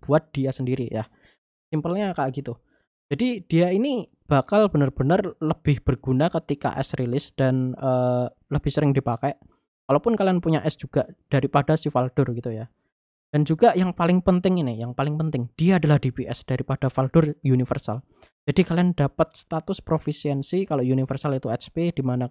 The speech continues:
kurang berguna. Dan kalau kalian Ming, kalian bisa dapat status profisiensi attack sebanyak lima puluh lima. Ini bakal ngaruh banget. Kalian harusnya kalau kalian sendiri mulai, eh, naikin kodeks kalian, kalian bakal ngeras-, apa,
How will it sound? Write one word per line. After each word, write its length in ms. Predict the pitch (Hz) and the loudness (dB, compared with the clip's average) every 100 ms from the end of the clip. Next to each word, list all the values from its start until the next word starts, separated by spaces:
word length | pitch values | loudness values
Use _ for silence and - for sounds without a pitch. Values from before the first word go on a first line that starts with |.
| - | -2
kurang 240 | 156 143 | 2 2
berguna. 480 | 139 127 123 123 160 - _ _ _ _ - | 2 -2 -2 -4 -4 -8 _ _ _ _ 0
Dan 240 | 202 240 | 2 2
kalau 160 | 226 202 | 0 0
kalian 240 | 190 185 | 2 2
Ming, 240 | 160 147 165 | 2 0 0
kalian 240 | 156 160 | -2 -2
bisa 160 | - 127 | -4 -6
dapat 400 | 123 - 143 - | -6 -6 -6 -6
status 400 | - 123 147 - | -6 -4 -4 -4
profisiensi 560 | 139 135 135 131 - | -4 -4 -4 -4 -4
attack 400 | 139 - - _ | -6 -6 -8 _
sebanyak 480 | - - 147 180 - | -10 0 4 4 2
lima 240 | 180 185 | 2 2
puluh 240 | 165 160 151 | 2 2 2
lima. 160 | 127 - _ _ _ _ _ _ - | -2 -6 _ _ _ _ _ _ -6
Ini 160 | 139 139 | -2 0
bakal 400 | - 127 123 123 | 0 -2 0 0
ngaruh 240 | 117 123 | -2 -4
banget. 240 | - 120 - | -4 -6 -2
Kalian 480 | 131 151 151 135 - _ | -2 0 0 -2 -8 _
harusnya 400 | 143 160 - 185 | -2 -2 0 2
kalau 240 | 170 147 127 | 4 4 4
kalian 680 | 139 139 139 139 139 131 - _ _ _ | 2 2 2 0 -2 -4 -8 _ _ _
sendiri 560 | - 135 131 139 139 135 | -4 0 2 2 2 2
mulai, 560 | 139 139 135 135 135 139 _ _ _ _ _ - | 2 2 4 4 2 -2 _ _ _ _ _ -2
eh, 120 | 127 135 | 0 0
naikin 320 | 131 131 143 | 0 0 0
kodeks 480 | 147 - 131 - - | 0 -4 -6 -4 -2
kalian, 240 | 135 156 | 0 0
kalian 160 | 156 160 | 0 0
bakal 400 | 123 127 123 123 | 0 0 0 0
ngeras-, 320 | 127 120 - | -2 -4 -4
apa, 400 | - 165 160 | -2 0 0